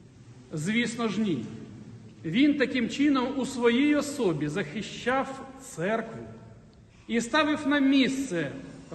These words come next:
гнобителів того часу, які возомнили з-, із себе незрозуміло що, а він був громадянином Риму. І свої права громадянські, і свою честь і гідність високу громадянина Риму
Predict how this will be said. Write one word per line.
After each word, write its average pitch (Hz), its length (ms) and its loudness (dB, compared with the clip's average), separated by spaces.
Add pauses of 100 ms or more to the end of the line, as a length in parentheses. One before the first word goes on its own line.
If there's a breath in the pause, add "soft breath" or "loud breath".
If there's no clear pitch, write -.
гнобителів 226 680 4
того 190 200 0
часу, 143 420 -4 (760)
які 214 280 0
возомнили 254 540 4
з-, 247 200 -4
із - 140 -6
себе 226 260 2
незрозуміло 226 800 2
що, 277 460 0 (640)
а 185 160 0
він 277 200 6
був 196 160 2
громадянином 170 560 0
Риму. 147 320 -2 (480 loud breath)
І 233 340 4 (340)
свої 214 380 0
права 214 440 4
громадянські, 165 1000 0
і 202 120 -2
свою 247 440 -2
честь 190 540 2
і 240 80 -4
гідність 160 680 -4 (300)
високу 185 680 0
громадянина 165 640 0
Риму 196 400 2